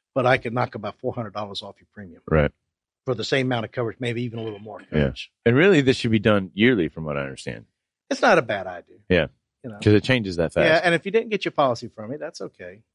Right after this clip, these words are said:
Speaker 1: Um, you know, I'm there to help you.
Speaker 2: Yeah.
Speaker 1: Uh, if you got questions, call me. I'll, I'll sit down with you or on the phone and I'll explain,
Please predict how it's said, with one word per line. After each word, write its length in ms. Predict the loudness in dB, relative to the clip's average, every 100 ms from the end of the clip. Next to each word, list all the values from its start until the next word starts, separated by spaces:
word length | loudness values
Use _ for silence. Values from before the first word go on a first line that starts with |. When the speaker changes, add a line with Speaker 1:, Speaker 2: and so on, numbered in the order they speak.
| _ _
Speaker 1:
Um, 320 | -16 -16 -16 _ _ _ _ _ _
you 80 | -20
know, 160 | -18 -12
I'm 120 | -2
there 160 | 2 2
to 80 | 2
help 260 | 0 -2
you. 120 | -10 -20 _
Speaker 2:
Yeah. 180 | 4 4 0 _ _ _
Speaker 1:
Uh, 60 | _
if 180 | -18 -10
you 60 | -2
got 140 | -2
questions, 560 | 2 0 0 -6 -12 -18 _ _ _
call 200 | 0 0
me. 160 | -2 -10 _ _ _ _
I'll, 140 | -20 -12
I'll 120 | -10
sit 200 | -8 -8
down 280 | -6 -6 -4
with 180 | -6 -6
you 180 | -6 -4
or 180 | -6 -8
on 100 | -10
the 60 | -8
phone 280 | -4 -2 -2
and 100 | -4
I'll 60 | -8
explain, 460 | -12 -18 -16 -16